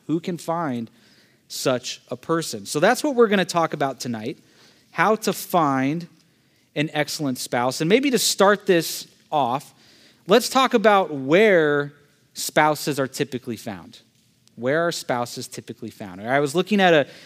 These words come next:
two thousand nineteen Pew, Pew Research study on relationships, and they asked adults in different age groups about the ways they met their partners or spouses. And the following,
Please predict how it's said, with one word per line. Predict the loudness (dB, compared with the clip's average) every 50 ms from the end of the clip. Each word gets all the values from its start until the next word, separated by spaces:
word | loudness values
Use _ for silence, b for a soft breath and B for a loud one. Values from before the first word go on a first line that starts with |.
| B B -4
two | -2 -2 2
thousand | 4 4 4 4 4 0 0
nineteen | 0 0 0 -2 -2 -2 0 0 -2 -2
Pew, | -6 -6 -2 0 0 0 -2
Pew | -4 -8 -2 0 2 2 2 2
Research | 0 0 0 0 0 0 0 0 0 -2
study | -2 -2 0 0 0 0 -2 -2 -6 b b b b b b b b b b b 0
on | 2 4 4 4 2 2
relationships, | 2 2 2 2 2 0 -2 -4 -6 -2 -2 -2 -2 -4 -6 -12 -16 -16 b b b b b b b b b b b b b b -2
and | 0 4 6
they | 6 6 6
asked | 6 6 4 4 2 0 -2
adults | -4 -2 2 2 4 4 4 2 0 -4
in | -4 2
different | 2 2 2 2 0 2 2
age | 2 2 2 -2 -2
groups | -2 0 0 0 -2 -4 -8 -8 -10 _ _ -4
about | -4 0 2 4 4 4 2 2
the | -2 -2
ways | 2 4 6 8 8 6 6 4 0 0
they | 0 0 0
met | 2 2 2 0 0 2
their | 0 0 0
partners | 0 0 0 0 0 0 -2 -4 -4 -4 -6
or | -8
spouses. | -8 -2 0 0 2 2 0 -4 -8 -14 -16 -18 -18 -20 b b b b b b b b b b b b b b b b b b b b b
And | -2 -2 -2
the | -2 -4
following, | -2 2 4 4 6 6 6 6 6 6 4 4 2 2 0 -2 -4 -6